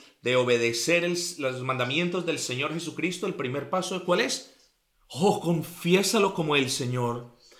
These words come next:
Arrepiéntete de tus pecados, abrázale, cree en él, es lo que necesitas hacer. Y él no se avergonzó de venir a este mundo. Solamente imagínate si puedo gastar dos minutos diciendo esto.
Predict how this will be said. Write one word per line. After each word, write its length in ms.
Arrepiéntete 920
de 100
tus 200
pecados, 640
abrázale, 880
cree 480
en 100
él, 160
es 140
lo 160
que 120
necesitas 880
hacer. 440
Y 200
él 280
no 220
se 160
avergonzó 580
de 80
venir 420
a 100
este 300
mundo. 600
Solamente 680
imagínate 800
si 160
puedo 480
gastar 500
dos 220
minutos 520
diciendo 580
esto. 340